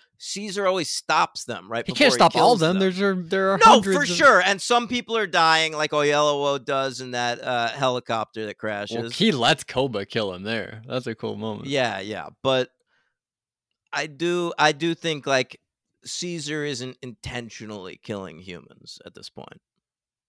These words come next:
Speaker 2: Right. I guess so. I guess so. Yeah. But yeah, it's all very cool. And, uh, all, when they get on the bridge and they're push,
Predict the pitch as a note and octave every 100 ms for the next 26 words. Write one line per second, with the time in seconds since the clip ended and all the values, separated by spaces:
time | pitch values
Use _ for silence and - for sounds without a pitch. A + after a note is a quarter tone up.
0 | _ _ - G#2+ F#2+ F2 - - _ -
1 | C3+ G2 - - G2+ A2 - _ _ _
2 | _ - A#2 A2+ A2 - B2 A2 A2 G2+
3 | _ - C3+ D3 C3+ C3 A#2+ C#3 E3 D#3+
4 | A#2+ A2+ G#2+ G#2 G#2 F#2 G#2 G#2+ A2+ A2
5 | G#2+ G#2+ E2+ A2 G#2+ A2 A2 A2 G#2 G2+
6 | A2+ G#2+ G#2 A2 A#2 A2 - - C#3